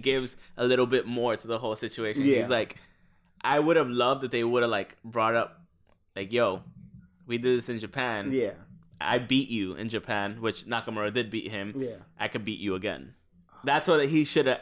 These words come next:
Speaker 1: added into that. They should have let them add into
Speaker 2: Then
Speaker 1: that
Speaker 2: he
Speaker 1: into
Speaker 2: can't
Speaker 1: that.
Speaker 2: win, and I don't want him to win. So yes, he should say that.
Speaker 1: Yeah.
Speaker 2: <laughs> Don't let him win.
Speaker 1: L-,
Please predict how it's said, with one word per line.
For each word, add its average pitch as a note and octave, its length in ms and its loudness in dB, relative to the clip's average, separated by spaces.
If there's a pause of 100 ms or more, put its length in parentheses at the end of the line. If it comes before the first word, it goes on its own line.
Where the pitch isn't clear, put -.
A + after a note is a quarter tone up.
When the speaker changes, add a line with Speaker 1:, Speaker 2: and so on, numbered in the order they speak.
Speaker 1:
added B2+ 300 2
into B2+ 240 -2
that. F#2+ 180 -2
They B2+ 80 4
should D3 180 0
have C3+ 120 4
let C3 200 0
them A#2 160 -2
add G#2+ 220 0
into A2+ 160 -6
Speaker 2:
Then D#3 220 -2
Speaker 1:
that G#2+ 180 0
Speaker 2:
he A2+ 60 -6
Speaker 1:
into F#3 220 -4
Speaker 2:
can't F3+ 200 -4
Speaker 1:
that. - 120 -20
Speaker 2:
win, F#3 460 -2
and E3+ 140 -4
I F3 80 0
don't F#3+ 240 -2
want F#3 200 -2
him F3+ 140 -6
to F3 60 -6
win. F#3 400 -2
So D#3 100 -6
yes, D#3+ 260 -6
he E3+ 60 -12
should F3 160 -14
say F3+ 160 -8
that. D3+ 280 -10
Speaker 1:
Yeah. F#3+ 680 4 (260)
Speaker 2:
<laughs> - 260 -20
Don't A3 200 4
let F#3 140 6
him B2 200 -2
win. A#2+ 260 -6 (440)
Speaker 1:
L-, B2 60 -8